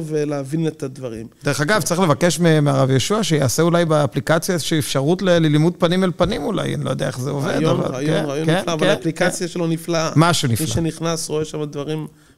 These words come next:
Speaker 1: מתוקים, אפשר ל-
Speaker 2: וגם הרב נמצא שם, ברוך השם.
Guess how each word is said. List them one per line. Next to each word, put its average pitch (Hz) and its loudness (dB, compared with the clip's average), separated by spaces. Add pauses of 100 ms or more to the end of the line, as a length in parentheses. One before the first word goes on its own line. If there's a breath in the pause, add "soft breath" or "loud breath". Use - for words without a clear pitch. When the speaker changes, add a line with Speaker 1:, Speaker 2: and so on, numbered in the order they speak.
Speaker 1:
מתוקים, 151 -4
אפשר 151 -8 (120)
ל- 147 2 (420)
Speaker 2:
וגם 247 6
הרב 196 8
נמצא 165 4
שם, 147 2
ברוך 135 4
השם. 170 2